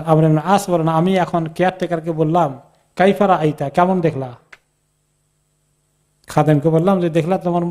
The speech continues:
মাবুদের অবস্থা কেমন লাগলো তোমার কাছে?" ক্বালা, "আসলামতু লিল্লাহ", বলে, "হয়ে গেছে কাজ, আল্লাহর কাছে আমি সাবমিট করলাম, ইসলাম কবুল করে ফেললাম।"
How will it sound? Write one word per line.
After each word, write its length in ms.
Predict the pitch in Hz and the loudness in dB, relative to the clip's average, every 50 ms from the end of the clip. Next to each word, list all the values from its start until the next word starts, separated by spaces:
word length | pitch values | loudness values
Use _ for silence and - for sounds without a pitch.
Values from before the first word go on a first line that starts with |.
| 165 170 | -6 -4
মাবুদের 340 | 170 170 170 165 156 165 165 | -2 -2 0 0 0 0 -2
অবস্থা 260 | 160 156 156 160 151 | -2 -2 -4 -8 -8
কেমন 360 | 156 170 165 170 170 160 160 156 | -4 -4 -2 -2 -2 -4 -4 -4
লাগলো 260 | 165 156 139 135 139 | -4 -4 -4 -4 -8
তোমার 200 | - 135 127 127 | -10 -12 -14 -14
কাছে?" 280 | - - - - - _ _ _ _ _ _ _ _ _ _ _ _ _ _ _ _ _ _ _ _ _ _ - | -18 -20 -20 -20 -20 _ _ _ _ _ _ _ _ _ _ _ _ _ _ _ _ _ _ _ _ _ _ 0
ক্বালা, 340 | - 165 170 170 165 156 156 | 2 4 6 6 6 4 2
"আসলামতু 600 | 151 156 170 160 - - 170 185 190 180 156 165 | 2 0 -2 -4 -2 0 0 0 0 2 0 -2
লিল্লাহ", 420 | 147 143 139 127 120 120 120 117 117 - - _ _ _ _ _ _ _ _ _ _ | 0 0 -2 -2 -4 -10 -14 -16 -20 -20 -20 _ _ _ _ _ _ _ _ _ _
বলে, 160 | - 156 175 156 | -2 -2 0 0
"হয়ে 220 | 160 196 196 160 | 0 0 0 0
গেছে 200 | 160 156 - 165 | -2 -4 -6 -4
কাজ, 260 | 156 156 135 127 127 143 | -6 -6 -8 -8 -10 -10
আল্লাহর 260 | 160 160 165 160 147 | -8 -6 -4 -4 -6
কাছে 280 | 151 - 147 - - 170 | -6 -10 -12 -10 -8 -8
আমি 240 | 160 156 151 147 143 - - - - _ | -8 -8 -8 -10 -12 -16 -20 -20 -20 _
সাবমিট 340 | _ - 156 147 151 156 160 | _ -6 -4 -2 -4 -4 -4
করলাম, 320 | - 170 165 185 214 214 | -6 -8 -6 -6 -6 -6
ইসলাম 260 | 185 160 156 - 156 147 | -6 -6 -4 -4 -4 -4
কবুল 240 | 151 165 139 135 | -4 -6 -8 -8
করে 200 | 127 - 135 131 | -10 -10 -10 -10
ফেললাম।" 260 | 120 - 127 117 113 | -10 -14 -18 -18 -20